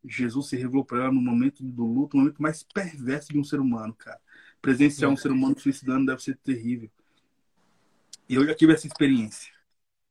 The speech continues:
Speaker 1: de tirar um rapaz da corda lá no Rio Grande do Sul, porque ele suicidou. Enfim, é terrível a situação. É... e aí, cara,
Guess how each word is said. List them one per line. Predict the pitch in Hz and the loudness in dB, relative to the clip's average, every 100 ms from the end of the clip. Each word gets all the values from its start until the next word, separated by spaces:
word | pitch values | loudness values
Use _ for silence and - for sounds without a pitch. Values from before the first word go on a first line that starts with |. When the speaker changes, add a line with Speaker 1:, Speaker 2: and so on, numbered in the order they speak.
| _ _ - | _ _ -12
Speaker 1:
de | 113 | -10
tirar | - 123 | -2 0
um | 123 | 0
rapaz | 123 - 127 120 | -4 -2 -2 -2
da | 120 | -6
corda | - 127 123 117 | -6 -4 -2 0
lá | 135 | 0
no | |
Rio | 139 135 | 0 0
Grande | 131 127 | 0 -2
do | 120 | -6
Sul, | - 110 _ _ - _ _ _ _ _ | -14 -16 _ _ -20 _ _ _ _ _
porque | - - | -18 -6
ele | 117 | -6
suicidou. | 113 131 117 120 107 107 - _ _ _ - _ - | -4 -6 -6 -8 -12 -12 -16 _ _ _ -20 _ -6
Enfim, | 156 156 - 110 - - | -4 -4 -6 -6 -6 -16
é | |
terrível | 113 - 147 127 170 151 | -8 0 2 2 0 -2
a | |
situação. | - - - - 107 - _ _ - - _ _ - | -6 -12 -10 -12 -16 -18 _ _ -20 -20 _ _ -6
É... | 117 117 117 113 113 110 _ _ _ - | -4 -2 -2 -2 -4 -8 _ _ _ -4
e | 147 | 2
aí, | 156 156 185 | 4 4 2
cara, | - 131 113 | -2 -2 -2